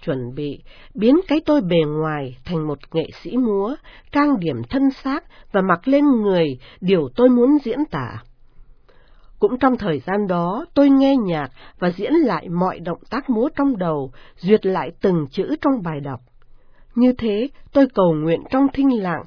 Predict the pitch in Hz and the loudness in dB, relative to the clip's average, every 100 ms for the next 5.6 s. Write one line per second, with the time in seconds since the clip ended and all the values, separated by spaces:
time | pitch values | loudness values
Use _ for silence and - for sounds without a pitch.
0 | - - - 175 165 139 - 254 247 240 | -16 -12 -4 0 0 0 0 0 0 -2
1 | 339 240 165 131 131 170 156 220 - 196 | -2 -2 -4 -6 -10 -10 -8 -8 -2 2
2 | 240 277 196 277 - 233 226 233 240 156 | 2 0 -2 -2 2 2 0 -2 -2 -4
3 | 113 - 143 127 127 147 202 247 - - | -6 -8 -8 -8 -10 -10 -12 -14 -20 -20
4 | - - - - - - _ - - - | -20 -20 -20 -20 -20 -20 _ -20 -20 -20
5 | - - - 160 131 170 | -20 -20 -6 -6 -4 -10